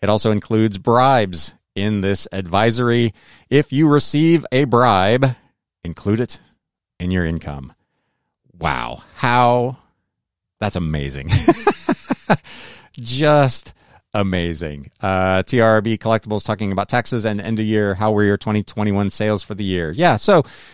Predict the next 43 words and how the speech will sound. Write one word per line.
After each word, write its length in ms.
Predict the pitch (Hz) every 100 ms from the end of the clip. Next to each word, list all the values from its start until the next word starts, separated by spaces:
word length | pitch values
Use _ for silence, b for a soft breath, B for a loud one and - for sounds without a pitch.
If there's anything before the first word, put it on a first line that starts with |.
| B B _ _ _ _ _ -
I 20 | 120
wasn't 300 | 160 120 -
planning 320 | 127 123 120
on 160 | 117
doing, 500 | 104 110 120 127 127 - -
like, 160 | 107
the 80 | -
business 320 | 101 110 104
recap, 400 | 113 113 117 113 -
but 380 | 113 123 117 -
overall, 760 | 185 277 233 131 104 101 92 _ _ _
December, 540 | 139 - 254 226 185 175
as 120 | 127
I 60 | 110
talked 240 | 104 110
about, 240 | 104 101 101
I 40 | 104
think 200 | 175 160
last 260 | 90 90
week, 180 | 90 82
was 120 | 92 - _
pretty 260 | 277 269 139
mediocre. 800 | 101 92 87 78 78 - 76 82
I 100 | 101
was 140 | 127
down. 460 | 104 101 104 104 - b b b
When 120 | 113
it 40 |
was 100 | 110
all 140 | 147 143
said 240 | - 123
and 100 | 110
done, 260 | 95 98 95
I 60 |
finished 360 | 90 104 98 -
down 200 | 95 90
about 220 | 92 -
twenty-five 420 | - 143 - 107
percent 380 | - 92 92 85
to 80 | -
the 100 | 90
previous 400 | - 92 82 80
December. 540 | - - 90 76 67